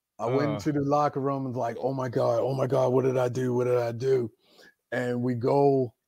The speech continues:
Speaker 1: into the locker room, and he comes, he, at the end, 'cause he went over, we, he comes in the end, he says, uh, he says, "I hope you didn't get hurt or anything." I said, "No, no, no, I, the, the, the, uh, uh,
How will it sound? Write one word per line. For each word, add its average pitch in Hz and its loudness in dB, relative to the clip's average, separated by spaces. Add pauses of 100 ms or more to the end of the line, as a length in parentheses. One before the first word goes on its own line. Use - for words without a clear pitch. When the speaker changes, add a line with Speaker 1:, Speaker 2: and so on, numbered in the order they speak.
(380)
Speaker 1:
into 127 -4
the 117 -2
locker 139 2
room, 117 -4
and 107 -8
he 113 -6
comes, 120 -6
he, 98 -12
at 110 -6
the 113 -6
end, 135 -2
'cause 117 -6
he 117 0
went 120 -2
over, 110 -4 (420)
we, 107 -2
he 107 -4
comes 120 -2
in 117 0
the 113 0
end, 113 -4 (320)
he 113 0
says, 113 -2
uh, 107 -2 (380)
he 131 2
says, 117 0
"I 113 2
hope 143 8
you 139 4
didn't 135 4
get 123 2
hurt 131 2
or 120 0
anything." 113 -2
I 120 0
said, 139 -4
"No, 156 -2
no, 147 0
no, 143 0
I, 117 2
the, 120 2
the, 110 -4
the, 110 -4
uh, 107 -8
uh, 98 -10